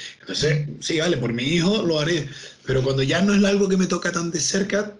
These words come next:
tienes muchas cosas que pensar, y aún así el tipo al final accede. Cierto es que yo no, yo noto que se le presiona, la mujer es la que directamente se lo dice,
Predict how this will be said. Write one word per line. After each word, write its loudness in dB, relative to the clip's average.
tienes -4
muchas -2
cosas -4
que -6
pensar, -4
y -2
aún 0
así 0
el -2
tipo 0
al 0
final -2
accede. -2
Cierto 0
es 2
que 0
yo 2
no, 0
yo 2
noto 4
que 0
se -2
le -2
presiona, 0
la -2
mujer 0
es 4
la 2
que 0
directamente -2
se -6
lo -2
dice, -6